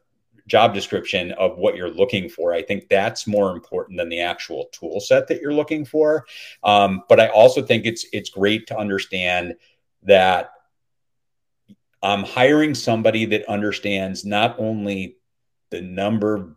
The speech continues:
values and understanding the numbers, but also how they can interpret those numbers and come up with suggestions, either why we should continue doing this,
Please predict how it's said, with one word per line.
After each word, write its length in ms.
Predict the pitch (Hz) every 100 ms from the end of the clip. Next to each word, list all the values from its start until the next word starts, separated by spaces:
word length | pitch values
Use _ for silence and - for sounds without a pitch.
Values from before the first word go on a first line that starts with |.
| -
values 880 | 87 87 90 98 127 143 170 147 -
and 200 | 95 92
understanding 720 | 95 98 92 - 90 92 92
the 80 | 85
numbers, 720 | 80 82 98 143 170 151 - - _ _ -
but 180 | 113 101
also 840 | 98 110 117 127 123 120 123 117 _ _ _ _ _ _ _ _ _ _ _ _ -
how 360 | - 131 156
they 220 | 143 139
can 600 | 127 127 117 107 110 101 _ _ -
interpret 640 | 104 98 - 131 - 151
those 260 | 131 117 117
numbers 600 | 110 104 104 104 107 98
and 260 | 104 92
come 240 | - 104 107
up 180 | 104 -
with 220 | 98 92 - _
suggestions, 800 | - 101 90 101 104 - 101 95
either 300 | 98 92 90
why 600 | 85 85 95 104 110 113
we 180 | 110 107
should 200 | 104 95
continue 460 | 101 92 104 98
doing 280 | 95 98 113
this, 220 | 120 127